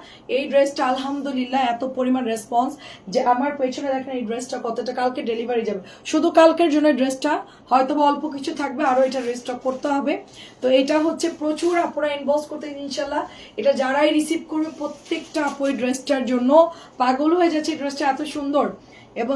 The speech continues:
এটা কালার গ্যারান্টি, এটা আরও তুমি রিস্টক করো, এটা আমাদের আরও লাগবে। তো এটা আমি আরও পরি-, অনেক অনেক রিস্টক করে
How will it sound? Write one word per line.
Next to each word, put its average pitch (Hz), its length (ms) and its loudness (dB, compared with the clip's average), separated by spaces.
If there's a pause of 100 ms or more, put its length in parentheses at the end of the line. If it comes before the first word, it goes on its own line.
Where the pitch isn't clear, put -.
এটা 262 140 -2
কালার 277 380 2
গ্যারান্টি, 294 360 4
এটা 262 200 -2
আরও 247 200 0
তুমি 240 160 -6
রিস্টক 214 480 -6
করো, 185 200 -6
এটা - 160 -6
আমাদের 226 280 -4
আরও 208 220 -4
লাগবে। 175 240 -10 (320)
তো - 120 -2
এটা 285 180 -2
আমি 277 100 0 (120)
আরও 262 120 4 (120)
পরি-, 269 300 0 (160)
অনেক 269 160 -2 (120)
অনেক 247 140 -4 (160)
রিস্টক 254 320 -8 (100)
করে 277 140 0